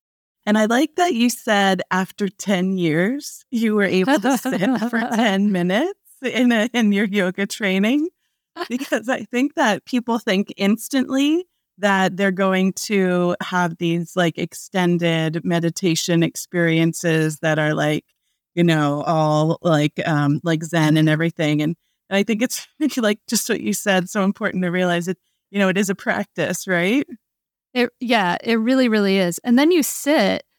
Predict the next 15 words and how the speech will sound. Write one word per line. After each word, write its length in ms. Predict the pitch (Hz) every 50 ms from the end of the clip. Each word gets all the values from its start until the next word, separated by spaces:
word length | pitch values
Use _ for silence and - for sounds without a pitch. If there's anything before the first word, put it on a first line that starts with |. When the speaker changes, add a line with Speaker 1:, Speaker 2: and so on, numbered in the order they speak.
| _ _ _ _ _ _
Speaker 2:
and 180 | 233 226 214 214
you're 160 | 220 214 214
like, 540 | 208 214 208 208 208 202 196 202 196 190 233
yeah, 140 | 220 202
you, 180 | 180 180 180 180
you 320 | 190 214 233 196 185 180 175 175 -
think, 460 | - 202 202 208 208 202 196 - -
you 100 | 202 208
know, 340 | 202 185 180 180 185 180 180
you 200 | 185 180 175 170
think 280 | - - 202 196 185
you're 100 | - 190
just 200 | 190 190 175 -
gonna, 220 | - 180 175 160 160
like, 320 | 170 175 175 165 170 190